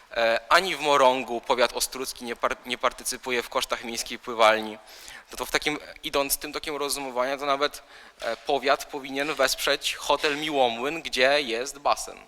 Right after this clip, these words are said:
a według mnie nie powinien. E, i to powinna być miejska pływalnia, zarządzana, dobrze zarządzana przez, przez miasto Ostróda, e,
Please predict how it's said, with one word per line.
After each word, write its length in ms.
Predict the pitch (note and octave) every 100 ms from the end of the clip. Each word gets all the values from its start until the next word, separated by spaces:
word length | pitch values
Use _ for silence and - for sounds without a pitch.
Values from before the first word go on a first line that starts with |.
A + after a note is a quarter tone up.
| - -
a 140 | A2
według 220 | C3+ C#3+
mnie 80 | D3
nie 120 | C#3+
powinien. 480 | C#3 C#3+ A#2 G2 F2+ - - - - - -
E, 360 | G2+ G#2 G2+ -
i 260 | B2 B2+ C3
to 100 | C3
powinna 300 | C3+ C3 B2+
być 180 | A2 -
miejska 340 | D3 D#3 D3
pływalnia, 680 | C#3 D3 D3+ D3 C#3+ C#3+ C3+
zarządzana, 680 | B2+ B2+ B2 A#2+ B2+ B2 A#2 - - -
dobrze 520 | B2+ C#3 A2+ G2+ F#2+
zarządzana 480 | G#2+ A#2 A#2 A2+ G#2+
przez, 300 | A#2 G2+ -
przez 260 | - G#2+
miasto 340 | A#2+ A2 - A#2+
Ostróda, 500 | - F#3 F3 D#3 D#3 - - - - - _
e, 360 | - A#2 A#2 -